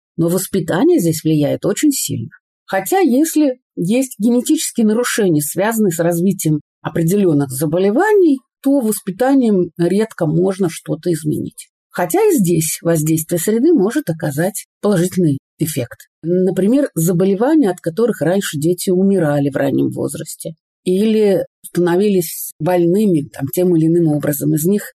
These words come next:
очень известное, например, такое заболевание, как синдром Дауна. Оно возникает, если у ребёнка есть лишняя хромосома. Вообще у нас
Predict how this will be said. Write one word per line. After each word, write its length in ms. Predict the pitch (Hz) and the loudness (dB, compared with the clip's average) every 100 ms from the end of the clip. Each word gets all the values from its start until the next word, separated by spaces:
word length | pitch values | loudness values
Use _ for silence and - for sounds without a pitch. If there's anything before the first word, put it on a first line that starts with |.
| _ | _
очень 420 | - 190 196 175 165 | -2 -2 0 0 2
известное, 600 | 147 175 180 170 156 151 _ _ | 2 0 0 0 0 -2 _ _
например, 200 | 165 160 | -4 -2
такое 180 | 170 | -2
заболевание, 540 | 165 156 165 165 180 170 | -2 0 0 2 2 0
как 200 | 165 165 | -2 -4
синдром 520 | - 165 160 165 160 | -2 0 2 2 0
Дауна. 500 | 151 139 131 139 147 - _ | 0 -2 -2 -4 -6 -10 _
Оно 240 | 151 151 160 | -2 0 0
возникает, 580 | 156 156 190 233 262 247 | 0 -2 -2 0 0 0
если 260 | 180 - | -2 0
у 100 | 160 | 0
ребёнка 500 | 160 151 180 226 226 156 | 2 0 0 0 0 -2
есть 360 | 143 208 - | -2 -4 -2
лишняя 540 | 170 208 214 - 180 180 - | 0 0 -2 -2 0 -2 -6
хромосома. 840 | - 190 190 180 - 143 113 131 - _ - | -6 -2 0 0 -2 -4 -6 -8 -14 _ -12
Вообще 360 | 156 - 269 | -10 -4 0
у 160 | 285 190 | 2 2
нас 500 | 151 190 214 - | 2 0 -2 -6